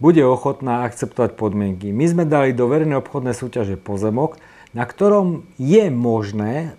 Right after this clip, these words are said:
postaviť len bytový dom, aby tam niekto nepostavil nevestinec alebo niečo podobné. Takže tento pozemok sme verejnou obchodnou súťažou, e, e, predali najúspešnejšiemu uchádzačovi. Najúspešnejší uchádzač má povinnosť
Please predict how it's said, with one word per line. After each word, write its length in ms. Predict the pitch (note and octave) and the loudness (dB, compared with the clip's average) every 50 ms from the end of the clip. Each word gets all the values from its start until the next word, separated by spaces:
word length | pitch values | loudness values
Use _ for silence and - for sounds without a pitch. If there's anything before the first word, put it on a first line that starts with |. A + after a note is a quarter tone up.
| _ - | _ 0
postaviť 480 | D#3 E3 D#3+ D#3+ - D3 B2+ B2 A2+ G#2 | 0 0 0 0 0 0 0 2 2 0
len 320 | A#2 C3 D#3+ F3 D#3 B2 | 0 0 0 0 -2 -2
bytový 400 | B2 - - B2 A2+ A2+ A2+ G#2+ | -4 -4 -2 -2 0 0 0 0
dom, 240 | G#2 A2 G#2 G2 A#2+ | 0 -2 -2 -2 -2
aby 160 | C#3+ D3+ D#3 | -2 0 0
tam 160 | - C#3 A2 | 0 0 -2
niekto 240 | A#2 A#2+ A#2+ A#2 G#2+ | -2 -2 -2 -2 -2
nepostavil 560 | A2 G#2+ - B2 A2+ - - A#2+ G2+ F#2+ G2 | -2 -4 -4 -8 -8 -6 -4 -4 -2 -2 -2
nevestinec 560 | G#2 A2+ A#2+ B2 B2 A2+ A#2 - A#2+ A2+ A2 | -2 0 0 0 0 0 -2 -4 -6 -4 -4
alebo 240 | G#2+ A2+ A2 G2+ G#2+ | -4 -4 -4 -4 -4
niečo 320 | G#2+ G#2+ G#2 G2+ - G2 F2+ | -4 -4 -4 -4 -6 -6 -4
podobné. 640 | - B2+ A#2+ C#3 C3+ B2 C#3 C3+ C#3 D3 C#3+ - - - - - - - - _ | -4 -2 0 0 0 2 2 2 2 2 0 -4 -10 -18 -18 -18 -18 -20 -14 _
Takže 400 | - C#3 D3+ C#3 B2 G#2+ G#2+ G2+ | 0 2 2 2 2 0 -4 -6
tento 480 | F#2+ - - F3+ G#3+ G#3 - G3 E3 C3+ | 0 4 4 4 4 4 2 0 -2 -2
pozemok 640 | A2+ - - E3+ D#3+ D#3 D#3+ D3 D3 C#3+ C#3 A#2 G#2 | -2 -2 0 0 2 4 2 4 4 2 2 2 0
sme 160 | B2 A#2 A2+ | -2 -2 2
verejnou 320 | B2+ D#3+ E3+ D#3+ D3 C#3+ | 2 2 2 2 2 0
obchodnou 320 | C3+ - - C#3+ B2+ A#2+ A2 | -2 -2 -4 -4 -2 -2 -2
súťažou, 520 | - - C#3 C#3 E3 D#3 C3 B2 A#2 A2 | -2 -4 -4 -2 0 0 2 2 2 2
e, 100 | G#2+ A2+ B2 | 2 -2 -4
e, 40 | C3+ B2 A2+ A2+ A2+ A#2 A2 A#2+ A2+ G#2 - | -4 -2 -2 -2 -2 -4 -4 -6 -8 -4 0
predali 640 | C#3 D3 E3 D#3+ E3 D3 C#3+ C#3+ C#3 C3 C3 B2 A#2+ | 0 2 2 4 4 2 4 2 2 2 0 -2 -4
najúspešnejšiemu 1040 | B2+ B2+ C3+ C#3 - - C#3+ C3 - - B2 A2+ A2 - - B2 A2 G#2+ G#2+ G#2+ | -2 -2 -2 -2 -2 -2 -4 -4 -2 -2 0 0 0 0 0 0 2 2 2 0
uchádzačovi. 640 | G#2 - - G#2+ G2 G2 G2+ F#2 - - F#2+ F#2+ G2+ | 0 0 -2 -2 -2 -2 -2 -4 -6 -8 -6 -4 0
Najúspešnejší 720 | C3 E3+ F#3+ F3+ F#3 - F#3+ F3+ - F#3+ F#3+ F3 - - A#2+ | 2 2 2 2 2 0 -2 -2 0 -2 -2 -2 -2 -2 -2
uchádzač 760 | B2 B2 - - B2+ B2+ B2+ B2+ A#2 C3 C#3 D#3+ F#3 F#3 - - - - - - - - - - - - - - - _ _ _ _ _ _ _ | -2 -2 0 2 2 4 4 2 2 2 4 4 2 0 -2 -8 -20 -20 -20 -20 -20 -20 -20 -20 -20 -20 -20 -20 -20 _ _ _ _ _ _ _
má 280 | - A#2+ D#3 F#3 G3 F3 | -2 2 4 4 4 2
povinnosť 1080 | - - F3 F#3+ F#3 F#3 D#3 C3 A#2+ A#2 A#2+ C#3+ F#3 G3 - - - - - - - | 2 2 4 4 4 4 2 2 4 2 4 4 2 2 0 -6 -12 -18 -20 -20 -20